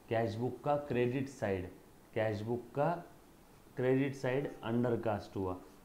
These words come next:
Credit side, Credit side क्या है new position, Cash book ऊपर, passbook नीचे, कैश बुक ऊपर, passbook नीचे, आ गया न्यू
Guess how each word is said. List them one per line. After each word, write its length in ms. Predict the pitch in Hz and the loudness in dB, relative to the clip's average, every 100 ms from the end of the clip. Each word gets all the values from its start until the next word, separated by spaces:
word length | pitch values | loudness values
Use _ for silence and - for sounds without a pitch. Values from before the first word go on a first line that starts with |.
| - | -6
Credit 400 | 113 120 117 113 | 2 2 2 -2
side, 420 | - 101 95 90 - - - - | -4 -2 -2 -2 -8 -18 -20 -10
Credit 400 | 117 120 120 123 | 0 2 2 0
side 480 | - - 98 95 92 - - - - - - - | -2 -2 -2 0 -4 -10 -20 -20 -20 -20 -10 4
क्या 140 | 139 | 6
है 160 | 143 143 | 6 6
new 140 | 143 | 2
position, 640 | 139 139 135 139 151 160 165 151 - - | 2 2 2 0 0 -2 -2 -6 -12 -2
Cash 260 | 113 113 | 2 2
book 220 | 113 131 131 | 0 -2 2
ऊपर, 580 | 135 - 151 156 180 185 - | 2 2 2 4 2 0 2
passbook 420 | 113 107 104 135 | 2 2 -2 -2
नीचे, 500 | 143 151 135 110 90 - - - - - | 0 0 -2 -4 -6 -8 -18 -20 -20 -2
कैश 240 | 120 117 117 | 2 4 2
बुक 240 | 131 135 | -2 -2
ऊपर, 340 | 135 - 160 123 | -2 2 2 4
passbook 360 | 110 104 147 | 4 4 0
नीचे, 420 | 147 127 104 92 92 | -2 -4 -4 -6 -4
आ 140 | 104 135 | -2 0
गया 160 | 160 | 2
न्यू 200 | 170 165 | 4 4